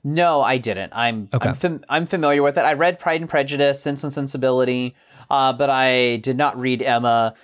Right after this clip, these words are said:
Speaker 1: And I watched, uh, the, uh,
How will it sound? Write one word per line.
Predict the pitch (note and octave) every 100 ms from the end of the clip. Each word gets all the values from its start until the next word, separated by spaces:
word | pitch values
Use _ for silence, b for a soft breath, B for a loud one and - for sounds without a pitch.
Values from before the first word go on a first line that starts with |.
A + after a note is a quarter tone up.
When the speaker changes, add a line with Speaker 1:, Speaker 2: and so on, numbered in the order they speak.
| b b C#3+
Speaker 1:
And | B2+ B2 A#2+ - -
I | C3+ C3 B2+ A#2+ B2
watched, | C3+ E3+ G3 - - -
uh, | D#3 C#3+ C#3 C3+ B2 -
the, | C#3 B2 A#2+ A2+ - -
uh, | B2 G#2+